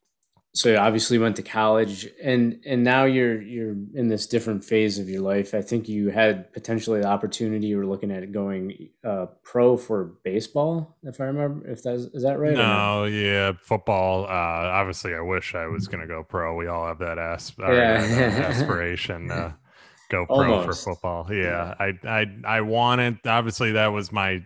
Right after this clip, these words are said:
Speaker 2: end goal. I didn't. I played two years of college football, ended up getting hurt and injured, and then that's when I had to make a decision to stop playing. Ended up moving back home. I went,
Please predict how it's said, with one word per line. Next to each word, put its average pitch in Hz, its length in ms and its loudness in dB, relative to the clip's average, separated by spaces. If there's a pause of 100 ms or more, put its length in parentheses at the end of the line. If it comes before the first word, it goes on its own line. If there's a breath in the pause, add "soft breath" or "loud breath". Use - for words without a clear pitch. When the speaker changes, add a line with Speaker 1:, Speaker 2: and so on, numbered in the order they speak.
(140)
Speaker 2:
end 104 460 -6
goal. 98 540 4 (100)
I 92 600 -2 (120)
didn't. 101 480 -2
I 92 320 -2
played 92 240 -4
two - 140 -8
years 92 320 -4
of 90 80 -12
college 90 800 -4
football, 92 720 -2 (320 soft breath)
ended 92 180 0
up 90 220 -2
getting 85 260 -2
hurt 95 400 2
and 90 100 -6
injured, 90 540 -2
and 85 200 -6
then 85 360 -8
that's - 600 -8
when 87 200 -6
I 85 120 -6
had 85 200 -6
to - 60 -10
make 82 200 -8
a 90 60 -10
decision 85 580 -8
to 78 60 -12
stop 87 520 -4
playing. 87 520 -6 (520)
Ended 85 200 -4
up 85 160 -2
moving 87 500 -6
back 82 340 -4
home. 87 760 -6
I 87 60 -10
went, 85 240 -10